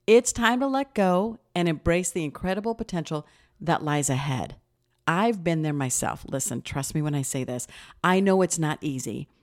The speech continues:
Letting go is the first steps towards creating the life you truly deserve.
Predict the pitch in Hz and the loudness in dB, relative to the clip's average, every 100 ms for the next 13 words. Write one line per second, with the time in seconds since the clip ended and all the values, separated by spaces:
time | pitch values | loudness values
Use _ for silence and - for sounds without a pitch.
0 | - 165 226 285 214 170 170 165 156 143 | -6 0 2 4 6 8 8 2 -2 -6
1 | - 180 196 - 147 120 - - - - | 2 2 4 0 -2 -4 -6 -12 -20 -20
2 | _ _ - 185 190 190 190 - - 175 | _ _ -2 2 4 2 -2 -6 -4 -4
3 | 156 160 160 160 151 139 135 143 - - | -2 0 0 -2 -2 -4 -4 -8 -8 -8
4 | 139 131 127 120 117 113 113 | -6 -8 -8 -8 -8 -10 -12